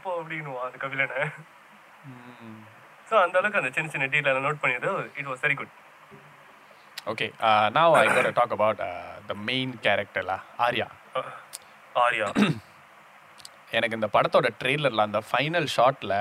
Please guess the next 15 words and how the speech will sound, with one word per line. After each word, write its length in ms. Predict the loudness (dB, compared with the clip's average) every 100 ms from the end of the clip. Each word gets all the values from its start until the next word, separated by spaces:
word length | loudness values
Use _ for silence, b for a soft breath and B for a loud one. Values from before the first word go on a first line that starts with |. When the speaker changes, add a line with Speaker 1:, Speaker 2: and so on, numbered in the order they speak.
| 2
Speaker 2:
ஆர்யாவை 580 | 4 6 6 4 2
அப்படி 220 | 2 -4 -2
காட்டுவாங்க 360 | 0 4 2 2
தெரியுமா, 300 | -2 -4 -4
அந்த 140 | -6
சிக்ஸ் 280 | -10 -12 -2
பேக் 220 | 0 0
உடம்புல, 500 | -4 -4 -4 -2 -2 -2
அந்த 400 | -4 -2 0 0
இடத்துல 200 | 0 0
அந்த 260 | 0 0 2
ரேப் 480 | 4 6 4 2 0
அப்படியே 260 | 2 0 -2
பக்காவா 580 | -6 -6 0 6 8 8
உட்காந்துருக்கும். 680 | 4 2 -2 -8 -14 -20 -18